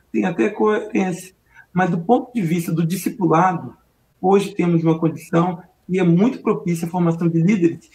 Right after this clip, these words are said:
líderes na prática, aqueles que vão aprender com as circunstâncias. Certamente, dentro da sua igreja, você vai encontrar pessoas que têm uma boa comunicação, pessoas que ouviram muito da sua mensagem, participaram do E B D, que hoje eles possam,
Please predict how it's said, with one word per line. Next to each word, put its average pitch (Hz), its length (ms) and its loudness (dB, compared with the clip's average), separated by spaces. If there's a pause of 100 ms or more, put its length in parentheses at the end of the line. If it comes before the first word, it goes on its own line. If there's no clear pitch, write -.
(240)
líderes 185 560 0
na 196 140 -2
prática, - 560 -4 (200)
aqueles 208 460 -2
que - 140 -6
vão 180 180 0
aprender 175 520 2
com 190 140 -6
as 175 100 -2
circunstâncias. 175 760 -4 (500)
Certamente, 214 560 0
dentro 175 280 0
da 165 80 -4
sua 170 120 0
igreja, 165 400 4
você 160 320 2
vai 165 120 4
encontrar 165 420 0
pessoas 190 580 0 (280)
que 202 80 -4
têm 180 140 -2
uma 170 180 2
boa 202 300 4
comunicação, 165 800 0 (180)
pessoas 214 300 -2
que - 80 -2
ouviram 196 440 4
muito 196 300 0
da 165 100 6
sua 165 240 -4
mensagem, 165 640 0 (200)
participaram 190 520 -4
do 165 80 4
E 165 60 6
B 151 140 -2
D, 165 380 4 (300)
que 113 140 0
hoje 202 540 4 (160)
eles 196 200 -2
possam, 185 460 -4